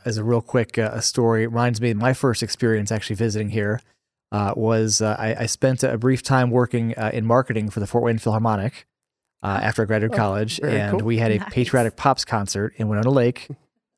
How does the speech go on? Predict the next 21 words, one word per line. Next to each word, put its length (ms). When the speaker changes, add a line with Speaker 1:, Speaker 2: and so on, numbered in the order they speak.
Speaker 1:
Um, 300
I 100
certainly 300
at 60
that 180
point 240
didn't 200
appreciate, 600
this 180
is 60
back 260
in 80
two 160
thousand 240
three, 400
how 400
new 520
and, 220
and 300
recent 520
that 240